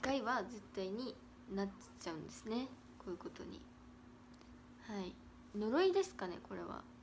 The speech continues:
え？ブチギレちゃいよ。今日は早めに出ま-、ね、今日は早めにブチギレたね。なんで？ブチギレ、いいやよ。ブ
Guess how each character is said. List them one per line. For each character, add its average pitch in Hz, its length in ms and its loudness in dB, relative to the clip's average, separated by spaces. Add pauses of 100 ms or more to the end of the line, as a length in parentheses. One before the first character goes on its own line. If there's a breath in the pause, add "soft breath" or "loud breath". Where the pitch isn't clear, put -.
(1300)
え？ 277 60 2 (2000)
ブ - 100 -8
チ - 180 0
ギ 349 160 8
レ 392 120 6
ち - 200 -2
ゃ 311 40 6
い 262 180 0
よ。 285 80 -2 (1300)
今 381 100 8
日 - 20 12
は 302 60 12
早 269 220 6
め 285 120 4
に 277 60 2
出 285 60 4
ま-、 285 60 6
ね、 277 60 0 (320 loud breath)
今 285 160 2
日 403 80 8
は 277 160 12
早 269 260 4
め 311 160 4
に 302 300 0 (440 loud breath)
ブ 277 80 2
チ 277 160 0
ギ 269 120 2
レ 220 100 4
た 185 160 0
ね。 175 200 -2 (640)
な 240 100 2
ん 220 100 2
で？ 180 120 4 (2250)
ブ - 80 -8
チ 247 200 -2
ギ 269 160 2
レ、 269 260 4 (840)
い 262 100 -4
い 262 40 -2
や 202 120 0
よ。 190 160 -2
ブ 196 120 -2